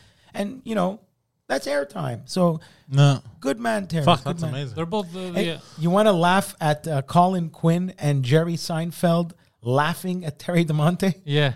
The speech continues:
Speaker 1: Watch the movie Comedian by Jerry Seinfeld.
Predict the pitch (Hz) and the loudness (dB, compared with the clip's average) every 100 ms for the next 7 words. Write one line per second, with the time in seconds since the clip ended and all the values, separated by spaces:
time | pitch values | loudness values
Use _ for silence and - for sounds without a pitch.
0 | - _ - - _ _ 127 170 214 214 | -6 _ -20 -20 _ _ 0 2 2 0
1 | - - 160 156 180 170 170 160 - 160 | -12 -6 -4 -2 -2 -2 -4 -6 -2 2
2 | 151 175 156 123 123 - - 131 131 160 | 4 4 2 0 -4 -12 -4 -2 0 0
3 | 165 151 156 151 143 123 113 | 0 0 -2 -4 -4 -8 -8